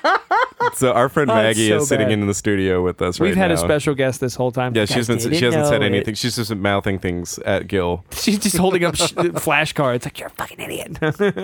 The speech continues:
Speaker 1: <laughs>
Speaker 2: Uh, so, uh,
Speaker 1: Man, Anne Frank. Mm. I don't know.
Speaker 2: I'm trying, I'm trying to think of, like, there, there could be, like, a s-, really strong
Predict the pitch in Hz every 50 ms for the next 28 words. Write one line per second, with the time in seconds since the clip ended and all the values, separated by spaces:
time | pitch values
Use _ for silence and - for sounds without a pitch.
0 | 190 - - 208 - - 214 - - 190 175 - _ - 101 104 104 98 95 -
1 | - - - 123 120 117 110 90 - - _ _ - 110 110 107 104 104 104 104
2 | 101 98 92 90 - - - - _ _ _ _ _ 131 135 143 151 151 - 123
3 | 107 113 139 151 135 120 - - 131 131 127 117 - _ _ _ _ _ _ _
4 | _ _ _ _ _ _ _ - - 156 165 170 160 143 - - - - - -
5 | - - _ _ _ _ _ _ - - - - - - - - 135 143 139 147
6 | 143 139 123 120 113 - - - _ - 107 - 135 135 135 117 120 110 101 -
7 | 127 147 156 147 - 92 90 87 85 85 - 101 85 92 95 95 - - 101 95
8 | 92 - - 117 117 110 101 90 85 85 87 85 - - - - 98 95 95 90
9 | 90 87 - - - - - - 92 90 87 85 85 82 85 85 82 82 82 80
10 | 82 - -